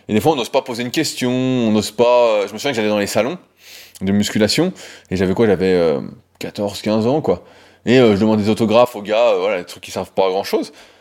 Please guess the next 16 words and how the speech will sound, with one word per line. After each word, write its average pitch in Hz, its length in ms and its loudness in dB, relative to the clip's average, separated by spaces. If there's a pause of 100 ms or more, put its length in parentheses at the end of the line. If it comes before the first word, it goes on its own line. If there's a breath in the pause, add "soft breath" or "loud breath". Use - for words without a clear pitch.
(140 loud breath)
Et, 143 240 4
euh, 117 420 6 (120)
j'avais 107 200 4
plein 170 120 2
de 160 60 -12
questions. 269 340 -6
Comme 127 180 -4
j'étais 104 260 -4
gamin 120 260 2
et 117 60 2
tout, 156 140 -4
j'adorais 117 360 2
poser 117 180 -4
des 110 100 0
questions, 139 680 0
euh, 95 220 2